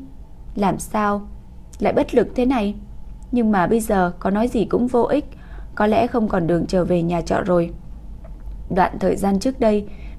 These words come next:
mình còn ngăn cản Mẫn tự sát, nhưng có lẽ điều đó chỉ khiến cho tương lai của cô ấy phải trải qua nhiều chuyện kinh khủng hơn nữa mà thôi. Giờ trên cánh tay đang nắm chặt con ngươi nhân tạo, chậm rãi mở lòng bàn tay ra. Đây là cơ hội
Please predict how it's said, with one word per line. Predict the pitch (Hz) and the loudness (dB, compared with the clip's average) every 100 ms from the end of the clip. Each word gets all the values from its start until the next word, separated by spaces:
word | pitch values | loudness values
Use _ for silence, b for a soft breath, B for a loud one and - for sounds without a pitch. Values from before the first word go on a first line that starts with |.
| - | -2
mình | 214 196 190 | 2 4 4
còn | 190 208 | 2 2
ngăn | 269 269 | 2 2
cản | 202 170 | 0 2
Mẫn | 202 285 | 0 2
tự | 254 | 2
sát, | - - 302 - - - | 2 -2 -2 -4 -14 -6
nhưng | 214 202 180 | 0 0 2
có | 214 | 2
lẽ | 214 208 269 B B B - | 2 2 0 B B B 4
điều | 190 | 4
đó | 175 226 | 6 2
chỉ | - 185 | 2 0
khiến | 190 226 | 2 0
cho | 277 | 0
tương | 269 262 254 | 0 2 2
lai | 254 247 | 2 0
của | - - | -2 0
cô | 226 | 2
ấy | - 208 262 - - - | 4 2 0 -6 -12 -2
phải | 208 | 0
trải | - 175 | 2 2
qua | - 254 | 2 2
nhiều | 254 240 | 4 4
chuyện | 185 196 - | 4 0 0
kinh | 285 277 | 0 4
khủng | 226 185 | 4 2
hơn | 254 247 | 2 4
nữa | 254 | 4
mà | 285 180 | 2 2
thôi. | - 226 233 - - B B B B B - | 0 0 -2 -6 -14 B B B B B -4
Giờ | 185 185 170 160 | 4 6 6 4
trên | 220 | 0
cánh | 208 196 226 | 0 0 2
tay | 226 | 2
đang | 226 220 | 2 2
nắm | 208 254 | 2 0
chặt | - 202 - | 0 -2 0
con | 247 | 2
ngươi | 254 247 | 2 2
nhân | 254 247 | 2 0
tạo, | 226 190 - B B - | 0 0 -2 B B -8
chậm | - 208 202 | -2 -2 -2
rãi | - - 247 | 0 2 4
mở | 233 | 4
lòng | 170 175 - | 4 4 2
bàn | 170 - | 0 2
tay | 214 | 0
ra. | 214 214 208 208 B B B - | 0 0 -2 -4 B B B -4
Đây | 214 202 | 4 6
là | 180 | 6
cơ | 165 196 190 | 2 2 4
hội | 190 | 2